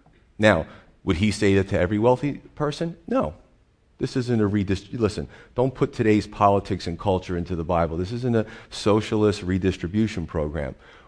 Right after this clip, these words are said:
What he's saying to the guy is, "You have a problem. You worship money, and it's hurting your spiritual life. That's the problem." Jesus put his finger, as he often did,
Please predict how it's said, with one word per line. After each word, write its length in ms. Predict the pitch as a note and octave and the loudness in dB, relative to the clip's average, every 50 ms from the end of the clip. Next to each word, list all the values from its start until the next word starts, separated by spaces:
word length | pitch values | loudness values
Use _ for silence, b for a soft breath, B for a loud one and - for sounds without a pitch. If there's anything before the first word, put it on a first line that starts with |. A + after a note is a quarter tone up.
| B B - | B B 4
What 180 | A#2 B2 A#2 | 4 4 4
he's 220 | A#2 B2+ C3+ A2 - | 4 0 -2 -2 -2
saying 500 | - - - C#3+ E3+ F3+ D3 B2 A2 G2+ | -4 0 2 4 4 6 6 4 4 2
to 140 | - A#2+ | 0 -4
the 120 | G2+ A2+ G#2 | -2 -2 0
guy 320 | F#2+ A2 A#2+ D3 D3 C#3 | 4 4 4 4 4 4
is, 200 | A2 G2 F#2+ F2+ | 4 4 2 2
"You 160 | G2 A2+ C3 | 2 2 4
have 120 | C3 A#2+ A2+ | 4 4 2
a 60 | G#2 | 0
problem. 600 | E2+ - A#2+ A#2 A2 B2+ B2+ A#2+ F#2 D2+ C2 F2+ - - _ _ _ _ b b b b b b b b b b | -4 -4 -2 0 2 2 2 0 -2 -8 -8 -10 -14 -20 _ _ _ _ b b b b b b b b b b
You 160 | G2+ G#2+ B2 A#2+ | 2 4 4 4
worship 480 | G#2+ A2 A#2+ A#2 A#2 - G#2+ E2+ E2 | 6 4 4 4 4 0 -4 -2 -2
money, 340 | F#2 G#2 G2 G#2 F2+ C#2 - - - _ _ _ _ _ - | -2 -2 -2 -2 -4 -6 -8 -12 -20 _ _ _ _ _ -4
and 140 | G2+ G2 F#2 | -2 0 0
it's 140 | F#2 - - | -2 -2 -6
hurting 360 | - - A#2 A#2+ A2 G#2 G2 | -6 -2 -2 0 0 0 0
your 120 | F2+ E2 | 0 -2
spiritual 520 | E2 - - G2+ F#2+ F2 E2 - - E2 F2 | -4 -6 -6 -4 -2 -2 -4 -4 -6 -4 0
life. 300 | F#2 F#2+ F2+ F2 - - | 2 0 0 0 -2 -2
That's 320 | G2+ G2 A#2 C3 - - | 2 2 2 2 0 -6
the 80 | - F2 | -8 -8
problem." 480 | D#2+ - - G#2 G#2 A2+ G#2 F2 E2+ E2 | -8 -4 0 2 2 2 2 0 -4 -2
Jesus 380 | - A2+ C#3+ D#3 - D3 - | 0 0 0 0 0 -4 -8
put 220 | - - - B2 - | -6 -4 -4 -2 -2
his 180 | A2+ F#2+ - | -2 -6 -6
finger, 340 | - - C3+ C#3+ B2+ G2+ F2+ | -4 -2 -2 0 0 0 0
as 140 | F2 F2 E2 | 0 -2 0
he 80 | F#2 | 0
often 340 | F#2 G2+ A#2+ B2 - A2+ F#2+ | 2 2 2 0 0 -4 -4
did, 260 | D#2+ E2+ E2+ E2+ E2 | -2 -2 -2 -4 -4